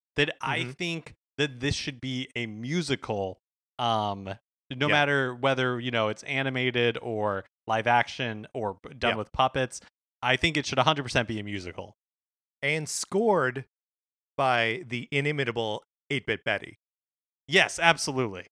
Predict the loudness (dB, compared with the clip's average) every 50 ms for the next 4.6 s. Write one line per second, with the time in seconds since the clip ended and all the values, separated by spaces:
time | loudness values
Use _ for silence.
0 | _ _ _ -6 -6 -6 -6 _ -2 -2 -2 -2 -8 -14 -14 -14 -16 -18 -18 -18
1 | -16 -16 -18 -16 -12 -4 -2 0 0 0 0 -2 -4 -2 -2 -2 -2 -4 -2 -2
2 | -2 -2 -2 -4 -6 -6 -6 -6 -8 -6 -6 -6 -6 -6 _ _ -4 -4 -4 -4
3 | _ -8 -4 -2 -2 -4 -4 _ -8 -6 -4 -4 -4 -4 -6 -8 -8 -8 -4 -2
4 | -2 -2 -2 -4 -6 -6 -8 -4 -4 -4 -4